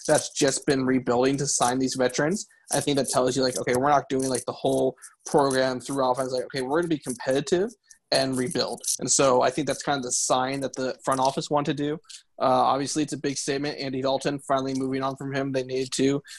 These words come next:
Uh, Tyler Eifert, you know, I think a guy that, you know, with the right system would have been a better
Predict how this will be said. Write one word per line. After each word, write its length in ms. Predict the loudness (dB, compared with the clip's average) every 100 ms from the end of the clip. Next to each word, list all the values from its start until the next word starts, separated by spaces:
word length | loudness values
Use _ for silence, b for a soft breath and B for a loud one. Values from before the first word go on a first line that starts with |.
| B
Uh, 260 | 2 4 4
Tyler 340 | 4 4 4 4
Eifert, 400 | 2 0 -2 -4 -8
you 80 | -6
know, 120 | -4 -2
I 80 |
think 160 | -4 -6
a 100 | -4
guy 320 | 2 4 4
that, 200 | 2 -2 -4 -8
you 80 |
know, 120 | -4 -4
with 120 | -2
the 80 | -2
right 220 | -2 -4 -8 -14
system 420 | -6 -4 -2 -2 0
would 100 | 0
have 100 | 0
been 240 | 0 0
a 60 | -2
better 420 | 0 2 2